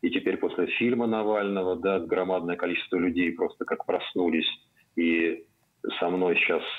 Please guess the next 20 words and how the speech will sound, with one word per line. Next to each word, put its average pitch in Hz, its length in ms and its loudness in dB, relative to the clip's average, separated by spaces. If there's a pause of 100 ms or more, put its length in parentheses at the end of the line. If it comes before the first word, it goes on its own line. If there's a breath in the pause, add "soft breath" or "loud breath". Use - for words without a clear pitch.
(120)
сидели 110 360 2
люди, 104 360 2
э, 90 600 2
и 87 60 4
в 87 80 0
автозаке, 90 580 0
и - 20 0
в - 100 -4
камере, 90 440 0
с - 40 -8
которыми 87 360 0
я 87 80 2
общался, 87 420 -2
и 87 80 -2
многие 87 320 2
из 82 60 0
них 85 160 -2
выходили 87 380 0
первый 87 360 0
раз, 104 200 2